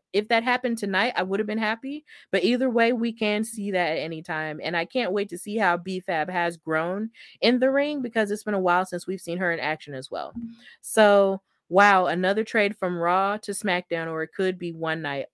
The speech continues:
Ali was wanting that U S championship. I don't know if it's a trade. I'm not sure if it's a trade or if it's just another opportunity to just, you know, put him there because really, if you think about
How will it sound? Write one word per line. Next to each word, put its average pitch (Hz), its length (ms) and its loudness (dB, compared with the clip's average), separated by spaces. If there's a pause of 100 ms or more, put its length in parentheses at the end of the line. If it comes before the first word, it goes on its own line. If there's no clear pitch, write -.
(120)
Ali 185 360 2
was 180 220 -6
wanting 165 300 -6
that 156 180 -6
U 160 180 -6
S 175 140 -4
championship. - 640 -14 (460)
I 277 100 8
don't 453 200 4
know 370 180 4
if 311 120 -4
it's 294 160 -2
a 190 100 2
trade. 185 800 2 (760)
I'm 320 140 8
not 539 240 0
sure 381 220 0
if 349 100 -2
it's 339 160 -2
a 247 80 0
trade 240 440 2
or 262 140 4
if 240 120 -2
it's 247 180 -4
just 220 360 -2
another 208 460 2
opportunity 233 840 0
to 214 140 -4
just, 180 240 -6 (240)
you 196 160 -2
know, 175 120 2
put 240 240 2
him 254 260 0
there 262 280 0
because 190 540 -2 (580)
really, 381 340 6
if 285 120 2
you 269 80 4
think 320 240 2
about 220 560 2